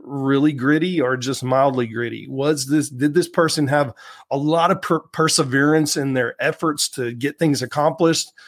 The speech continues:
and, or did they not? And did they have consistency of follow through in the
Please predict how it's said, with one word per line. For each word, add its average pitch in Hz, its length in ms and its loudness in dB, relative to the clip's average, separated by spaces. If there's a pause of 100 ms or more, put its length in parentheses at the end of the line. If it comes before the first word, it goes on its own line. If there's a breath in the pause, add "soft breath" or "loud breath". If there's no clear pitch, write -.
(340 loud breath)
and, 143 360 0
or 139 200 0
did 131 180 -2
they 135 80 4
not? 139 440 2 (100)
And 139 500 -4
did 143 180 0
they 156 140 2
have 139 300 0
consistency 156 1200 -2 (320 soft breath)
of 139 200 -2 (200)
follow 160 400 4
through 127 560 0 (160)
in 143 200 0
the 117 140 -4